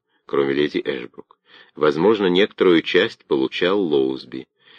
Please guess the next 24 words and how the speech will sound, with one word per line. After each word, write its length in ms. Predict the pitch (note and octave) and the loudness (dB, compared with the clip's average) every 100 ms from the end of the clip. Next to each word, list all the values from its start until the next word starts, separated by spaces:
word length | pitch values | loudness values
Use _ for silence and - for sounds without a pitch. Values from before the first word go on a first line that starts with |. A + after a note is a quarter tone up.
| _ - | _ -2
Им 260 | D3 C#3 C3+ | 0 2 2
не 120 | C#3 | 4
удалось 420 | C3 C3 A2 E2 | 4 4 4 2
проследить, 800 | - D#2+ - C#2 F#2 F#2 - - | -4 -4 -4 -2 -2 -4 -10 -8
как 200 | - E2 | -2 0
забирали 480 | D#2 D#2 D#2 D2 C#2+ | 0 0 2 2 0
деньги, 380 | E2+ C#3 C3 A#2+ | 0 -2 0 -2
а 180 | A#2 F#2 | -2 -2
потому 400 | G#2 - C3+ D3+ | -2 0 0 2
они 320 | C3 B2 A2 _ - _ | 2 2 0 _ -20 _
всё 220 | - - B2+ | -6 2 4
ещё 300 | A2 - E2 | 4 0 0
не 140 | D#2 | 0
знали, 340 | - B2 C#3+ | 0 0 0
кто 280 | C3 - A2 | -2 2 2
был 200 | A#2 G#2 | 4 0
контролёром. 640 | - F#2 D#2+ B1+ B1 A1+ - _ _ _ _ _ - | 0 -4 -4 -4 -6 -8 -18 _ _ _ _ _ -4
У 80 | D#3+ | 0
них 180 | F3 B2 | 0 2
были 180 | A2 | 2
только 300 | G#2+ A2+ A2 | 4 2 2
предположения, 840 | - E2+ - D#2 D2+ D#2 C2 A#1+ A#1+ | -2 -4 0 0 0 0 -2 -2 -4
несколько 680 | B1+ F2 - D2+ - D#2+ D2+ | -4 -4 -6 -8 0 0 0
предположений. 920 | D#2 D2+ - D#2 D2 A#1+ A1 _ | -4 -8 -4 -4 -4 -10 -14 _